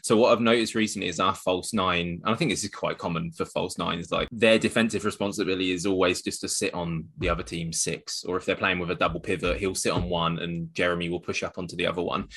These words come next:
And he, the, both of them did that really well against Pacific. So, yeah, yeah, great effort as well.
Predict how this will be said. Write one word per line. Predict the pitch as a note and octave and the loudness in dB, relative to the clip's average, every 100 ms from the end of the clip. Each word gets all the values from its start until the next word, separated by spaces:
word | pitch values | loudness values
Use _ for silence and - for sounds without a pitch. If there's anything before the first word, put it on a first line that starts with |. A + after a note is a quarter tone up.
| - G2 | -6 -2
And | G2+ D#3+ | -2 -2
he, | A2+ A2 - G#3+ | -6 -8 -10 -4
the, | D3+ | -2
both | E2+ G#2+ G2+ | 4 4 4
of | F#2 | -2
them | F2+ | -4
did | E2 | -2
that | F2 E2+ | -2 -2
really | F2 E2 | -2 -2
well | E2 E2+ | -4 -6
against | E2 E2 - - - | -6 -8 -10 -12 -12
Pacific. | E2+ E2+ - - | -10 -8 -8 -6
So, | E2 | -4
yeah, | F2 - - | -2 -4 -2
yeah, | F#2+ E2+ | -2 0
great | G2 E2+ | 0 0
effort | E2 - E2 | -2 -6 -8
as | F#2 | -6
well. | G2 A2 | -6 -8